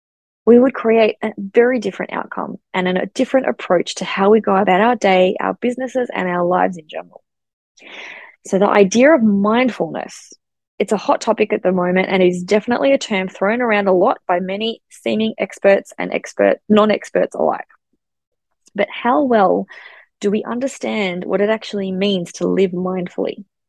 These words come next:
Now, guys, I am not going to claim to be an expert in this idea at all, but I have certainly been trying to create a more mindful existence for myself, to create from a space of peace and positivity and awareness,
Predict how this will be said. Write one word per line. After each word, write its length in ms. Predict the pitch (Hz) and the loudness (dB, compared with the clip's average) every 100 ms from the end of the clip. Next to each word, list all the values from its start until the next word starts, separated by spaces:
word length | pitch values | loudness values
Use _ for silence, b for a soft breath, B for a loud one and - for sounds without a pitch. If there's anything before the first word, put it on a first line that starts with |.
| _ | _
Now, 260 | 175 165 - - | -2 -2 -4 -4
guys, 320 | - 185 180 - | 0 2 0 0
I 120 | 190 | 0
am 180 | 196 208 | 0 0
not 160 | - | -2
going 300 | - 190 208 | -2 0 0
to 120 | 202 196 | -4 -6
claim 360 | - 180 196 | -6 -4 -4
to 100 | 196 | -2
be 140 | 196 175 | -2 -2
an 80 | - | -4
expert 400 | - - 170 - | -6 -2 -2 -2
in 120 | 190 | -4
this 160 | 185 - | -4 -4
idea 420 | - 190 190 190 - | -2 -2 2 2 2
at 120 | - - | -2 2
all, 400 | 180 190 269 - B B B B B B 226 | 4 6 4 -2 B B B B B B 2
but 100 | 208 | 2
I 80 | |
have 220 | 208 214 196 | 2 -2 -2
certainly 380 | 226 247 262 | -2 -2 -2
been 160 | 269 247 | -4 -6
trying 440 | - 196 180 170 | -4 -4 -4 -6
to 140 | - 190 | -10 -10
create 400 | - 180 208 - | 0 4 4 2
a 60 | 190 | 0
more 180 | 180 | 0
mindful 500 | 180 190 196 208 202 | 0 2 0 -2 -2
existence 560 | 190 185 175 - - - | -2 -2 -10 -8 -10 -10
for 100 | 196 | -8
myself, 420 | - - 98 - _ _ _ - - | -8 -2 -2 -2 _ _ _ -20 -16
to 100 | - | -8
create 440 | - 190 208 220 | -2 2 2 0
from 180 | - 180 | -4 -8
a 40 | |
space 340 | - 196 190 190 | -6 -4 -4 -8
of 60 | - | -16
peace 420 | - 185 185 - | -6 -6 -6 -12
and 100 | - | -20
positivity 600 | - 185 180 - 175 170 - | -8 -8 -6 -8 -4 -4 -4
and 120 | - | -6
awareness, 640 | 180 90 - - - - | -6 -6 -8 -12 -18 -20